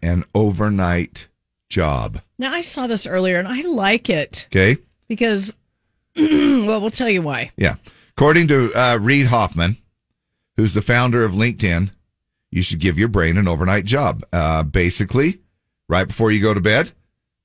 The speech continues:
Speaker 1: think of a problem you want to solve creatively. It could be anything from how to land your dream job on how to organize your closet.
Speaker 2: Then go to sleep.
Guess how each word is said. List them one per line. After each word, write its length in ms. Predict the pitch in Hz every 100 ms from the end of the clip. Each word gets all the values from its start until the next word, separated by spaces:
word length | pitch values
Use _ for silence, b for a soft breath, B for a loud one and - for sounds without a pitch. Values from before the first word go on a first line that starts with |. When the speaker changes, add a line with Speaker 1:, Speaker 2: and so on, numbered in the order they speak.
| _
Speaker 1:
think 220 | 120 104
of 80 | 131
a 80 | 160
problem 500 | 165 139 131 123 139
you 120 | 123
want 160 | 110 117
to 60 | 123
solve 340 | 123 110 98
creatively. 760 | - 113 104 98 92 82 127 - _ _ _ _ _ _ _ _ -
It 180 | 85
could 160 | - 98
be 140 | 92
anything 360 | 101 104 107 104
from 180 | - 95
how 180 | 104 101
to 80 |
land 400 | 98 95 101 104
your 80 | 90
dream 340 | 82 95 107 101
job 320 | 104 104 107
on 140 | 90
how 160 | 90 92
to 80 | 92
organize 580 | 92 92 87 87 92
your 80 | 104
closet. 480 | - 156 143 69 - - _ - B B B
Speaker 2:
Then 340 | 185 214 226 339 - _ _ 190
go 200 | 165 175
to 80 | 208
sleep. 540 | - 262 202 208 262